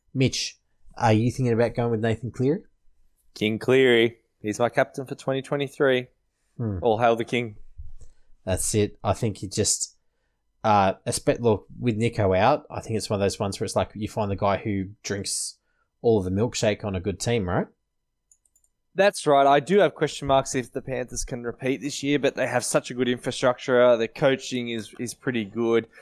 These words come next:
Speaker 2: They have a strong spine. It's hard not to go with them. Don't overthink this one.
Speaker 1: Yeah. And look, it, it doesn't matter if they're not first by,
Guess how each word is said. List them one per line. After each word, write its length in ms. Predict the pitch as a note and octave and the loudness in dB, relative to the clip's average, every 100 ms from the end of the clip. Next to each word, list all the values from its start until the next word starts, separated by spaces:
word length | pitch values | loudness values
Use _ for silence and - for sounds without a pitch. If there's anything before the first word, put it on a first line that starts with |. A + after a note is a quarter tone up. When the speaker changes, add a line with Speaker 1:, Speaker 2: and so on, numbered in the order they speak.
| _ | _
Speaker 2:
They 80 | A2+ | 2
have 160 | A2 G#2+ | 4 2
a 40 | |
strong 320 | - A#2+ A2 | 0 -2 -2
spine. 440 | G2 - G#2+ A2 A2+ | -6 0 2 2 0
It's 100 | D3 | 0
hard 220 | D3+ A2 | 2 2
not 160 | F#2+ | -2
to 80 | G2+ | -6
go 220 | F#2 F#2 | -2 0
with 100 | G2 | 0
them. 340 | F#2+ G2 B1+ - | -4 -8 -14 -6
Don't 160 | C3 A#2 | 0 0
overthink 360 | G2 E2+ F2 - | 0 -4 -12 -14
this 160 | - | -12
one. 140 | F#2+ F#2+ _ _ | -12 -12 _ _
Speaker 1:
Yeah. 280 | A2 F#2+ E2+ - _ _ _ _ | -4 -2 -2 -8 _ _ _ _
And 100 | D3 | 0
look, 200 | E3+ - | 0 -2
it, 220 | C#3 C#3+ C#3 | -6 -4 -2
it 120 | D3 | 0
doesn't 240 | F3 E3 | 2 2
matter 180 | C#3 C#3+ | 4 4
if 140 | C#3+ B2+ | 2 0
they're 80 | |
not 240 | A2+ A2+ - | -4 -6 -14
first 500 | - A2 A2 - - | -4 0 0 -2 -2
by, 440 | G2+ G2 F#2+ F2+ | 2 2 2 0